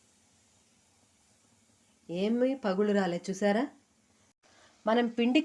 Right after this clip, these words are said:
కన్సిస్టెన్సీ చక్కగా కలుపుకుని చక్కగా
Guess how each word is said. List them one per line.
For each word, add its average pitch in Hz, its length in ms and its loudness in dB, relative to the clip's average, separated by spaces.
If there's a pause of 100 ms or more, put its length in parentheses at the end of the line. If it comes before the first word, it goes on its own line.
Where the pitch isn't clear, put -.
కన్సిస్టెన్సీ 233 760 0 (100)
చక్కగా 240 360 4 (100)
కలుపుకుని 208 500 2 (680)
చక్కగా 233 340 4